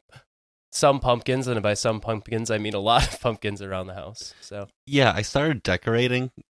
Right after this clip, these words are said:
Speaker 2: 'cause I do love October. Um, favorite month. It's the best month for sports also, and plus, for some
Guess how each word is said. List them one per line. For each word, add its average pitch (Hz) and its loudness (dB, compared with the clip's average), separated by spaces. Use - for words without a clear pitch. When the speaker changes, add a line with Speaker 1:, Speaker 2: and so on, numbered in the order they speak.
Speaker 2:
'cause 90 -2
I 92 2
do 90 -2
love 85 0
October. 82 -4
Um, 80 -6
favorite 87 -2
month. 82 -2
It's - -20
the - -20
best 117 -2
month 95 0
for 80 -10
sports - 0
also, 82 -2
and 80 -6
plus, - -2
for 90 -8
some 92 -6